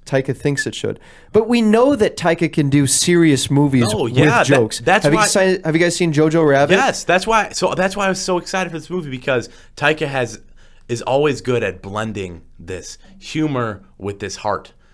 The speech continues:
Speaker 2: So I was like, "All right, I think he can do this. I think he can do this."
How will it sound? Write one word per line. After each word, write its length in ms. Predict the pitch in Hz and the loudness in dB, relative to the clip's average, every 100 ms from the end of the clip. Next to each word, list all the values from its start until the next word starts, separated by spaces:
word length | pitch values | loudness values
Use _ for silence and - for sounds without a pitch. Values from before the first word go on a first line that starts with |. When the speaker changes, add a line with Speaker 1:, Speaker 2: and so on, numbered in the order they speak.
| _ - | _ -12
Speaker 2:
So 180 | - | -8
I 60 | 104 | -6
was 100 | 113 | -6
like, 120 | 95 | -6
"All 140 | 87 104 | -2 0
right, 300 | 120 98 - - | 0 -2 -8 -6
I 120 | - 107 | -4 -4
think 260 | - 123 | -4 -8
he 100 | 120 | -8
can 160 | 101 107 | -8 -6
do 120 | 123 151 | -6 -6
this. 260 | 92 - - | -10 -14 -8
I 120 | 104 | -6
think 240 | 104 131 123 | -6 -10 -12
he 80 | 104 | -12
can 120 | 104 | -10
do 140 | 120 | -8
this." 280 | 107 80 | -8 -12